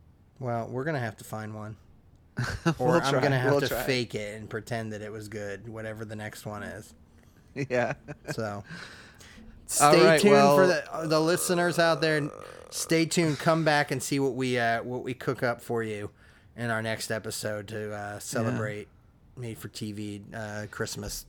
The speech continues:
Speaker 1: magic.
Speaker 2: And in the meantime, head on over to network special podcast dot com, where you can find all of our links, uh, to all the different things like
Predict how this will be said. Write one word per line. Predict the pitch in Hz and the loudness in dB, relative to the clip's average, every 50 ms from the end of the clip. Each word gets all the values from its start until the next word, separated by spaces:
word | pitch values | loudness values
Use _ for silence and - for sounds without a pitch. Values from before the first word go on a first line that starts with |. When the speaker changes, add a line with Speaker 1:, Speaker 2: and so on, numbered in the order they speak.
| - _ - - | -20 _ -20 -14
Speaker 1:
magic. | 117 110 104 101 90 98 98 101 - - - - _ _ _ - _ - _ _ _ _ - - | -12 -12 -12 -12 -10 -10 -12 -12 -12 -16 -20 -20 _ _ _ -20 _ -20 _ _ _ _ 0 4
Speaker 2:
And | 208 220 226 | 6 6 6
in | 226 220 | 6 6
the | 214 208 | 4 4
meantime, | 208 226 226 220 202 - - 170 147 143 143 139 139 139 139 | 6 6 4 4 4 4 6 6 8 8 8 6 4 2 2
head | 160 151 147 143 | 4 4 6 6
on | 139 135 131 131 | 6 6 6 4
over | 127 127 123 123 | 4 4 2 0
to | 120 - - 135 120 117 | -2 -2 -2 -2 -2 0
network | 120 123 123 98 120 120 113 | 2 0 0 2 2 2 0
special | - - 135 120 113 - 117 | 4 4 4 4 6 4 0
podcast | - - 127 120 120 117 - - 127 120 117 117 - | 4 6 6 6 6 6 2 2 2 2 2 0 0
dot | - 120 113 110 - - | 0 2 2 2 0 -4
com, | - - 190 185 151 113 107 113 131 151 160 160 - - _ - - - - - - - - | -2 2 4 4 6 6 4 2 2 0 -2 -6 -6 -10 _ -20 -20 -20 -20 -20 -20 -16 -2
where | - 147 156 | 4 6 6
you | 156 151 143 | 6 6 4
can | - 139 135 | 0 -4 0
find | - 135 127 123 123 | 4 4 4 6 6
all | 120 120 120 | 6 6 6
of | 117 117 | 6 4
our | 120 113 113 | 4 2 2
links, | 113 117 127 127 127 123 120 - - - - - - - - - - - - - - - - - - - - - | 4 2 2 2 0 -2 -4 -6 -8 -8 -6 -6 -8 -10 -12 -18 -20 -20 -20 -20 -18 -18 -18 -18 -20 -20 -16 -8
uh, | - 131 131 131 131 131 131 131 131 131 | -4 0 0 2 2 2 2 2 0 0
to | 131 - 180 | -2 0 2
all | 175 170 156 | 4 4 4
the | 143 | 4
different | 131 127 135 131 113 - _ _ - | 2 0 -4 -4 -8 -8 _ _ -14
things | - - 120 113 113 113 113 113 113 117 120 120 | 0 2 2 4 4 2 0 -4 -6 -6 -2 -2
like | 110 110 | -2 -2